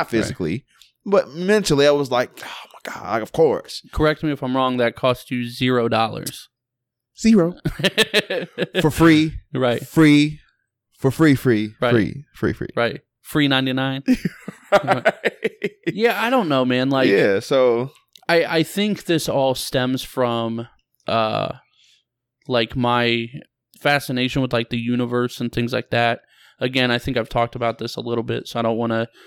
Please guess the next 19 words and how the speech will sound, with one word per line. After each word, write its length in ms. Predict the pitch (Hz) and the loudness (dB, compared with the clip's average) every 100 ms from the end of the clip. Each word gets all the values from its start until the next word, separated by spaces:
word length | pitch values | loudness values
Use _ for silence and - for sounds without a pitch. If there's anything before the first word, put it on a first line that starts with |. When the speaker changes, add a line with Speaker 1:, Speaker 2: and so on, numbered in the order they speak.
| - _ | -20 _
Speaker 1:
spend 280 | - 123 117 | -4 -4 -4
too 120 | 131 | -6
much 180 | 120 - | -6 -4
time 240 | 120 117 | -4 -2
on 140 | 117 117 | -2 -4
it. 100 | - | -4
But, 160 | 127 120 | -4 -2
like, 380 | 120 117 113 - _ _ _ _ _ _ _ _ _ _ _ _ - | 0 -2 -4 -20 _ _ _ _ _ _ _ _ _ _ _ _ -2
the 160 | 147 | -2
world 320 | 127 143 156 156 | 2 4 4 2
is 120 | 151 | -6
flat, 680 | - - 131 117 113 127 - - | -10 -2 0 0 -2 -6 -8 -10
so, 760 | - - - 127 120 113 113 117 113 147 | -8 -8 -2 2 4 4 2 0 -4 -6
um, 500 | 127 117 113 113 117 - | -2 0 0 -2 -4 -10
not 300 | - 117 113 | -6 -4 -2
really. 340 | 113 117 117 131 | -2 0 0 0
<laughs> 80 | - | 2
Speaker 2:
<laughs> 100 | 240 | 4
Speaker 1:
Uh, 760 | 185 160 143 196 - - 143 | 6 8 8 8 6 4 2